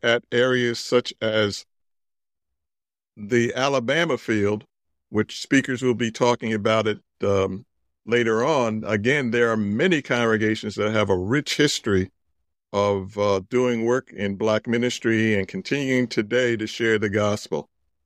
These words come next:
particularly in, uh, areas as Birmingham, Montgomery. One of my good friends, the Reverend Doctor Omer Marshall, who was on the board of directors of Senate for many years, just completed fifty years of ministry,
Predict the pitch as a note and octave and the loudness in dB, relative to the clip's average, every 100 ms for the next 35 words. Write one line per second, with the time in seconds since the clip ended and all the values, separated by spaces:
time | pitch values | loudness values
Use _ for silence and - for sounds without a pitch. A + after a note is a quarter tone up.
0 | _ - G#2+ D3+ D3 C3 B2+ B2 A#2 - | _ -10 -2 -2 0 0 0 0 -2 -4
1 | G#2+ G#2 G#2 G2+ - F#2+ F#2+ G#2+ A#2 A#2 | -2 0 -2 -6 -2 0 0 2 4 4
2 | A2+ G2+ F2 A#2 C#3 C3+ C3+ B2+ A#2+ A#2+ | 2 -2 -4 0 2 2 0 0 2 2
3 | A#2 G2+ F#2+ A2+ B2 B2 B2 B2 _ _ | 0 -2 -4 0 2 2 0 -2 _ _
4 | _ _ - G#2+ B2 A2+ A2 G#2 G#2+ G#2 | _ _ -12 -2 0 2 2 0 0 -4
5 | - B2 B2 A#2+ G#2+ - _ G2+ A2 A#2+ | 0 0 2 -2 -6 -14 _ -4 0 2
6 | A#2 G2+ A2+ G#2 - G2+ G2 - A2 A2 | 0 0 0 0 0 0 0 0 0 2
7 | G2+ G#2+ C3 B2+ C3+ A#2 A#2 A2+ G2+ G2 | 2 2 2 0 0 0 0 -4 -8 -10
8 | F2 G#2 F#2+ F#2 B2 G#2+ G2 G2+ A#2 - | -8 -10 -10 -2 2 2 2 2 2 2
9 | A2 F#2+ F2+ - B2+ C3 B2 - G#2+ A2+ | -4 -4 -8 0 2 2 -2 -6 0 0
10 | A#2 A2+ A2+ A2+ A2+ - _ _ _ _ | 0 0 2 0 -2 -14 _ _ _ _
11 | - C3 C3+ - - - G#2 - C#3+ C3 | -4 0 2 2 -2 0 -2 -2 -2 2
12 | A2 - _ _ - D#3+ - B2+ A2 A#2+ | 0 -2 _ _ 0 0 0 -6 -4 0
13 | B2 A#2 G2+ F#2+ F#2+ G#2+ B2+ G#2+ - - | 2 0 -2 -6 -2 0 2 0 -2 -6
14 | D2+ | -6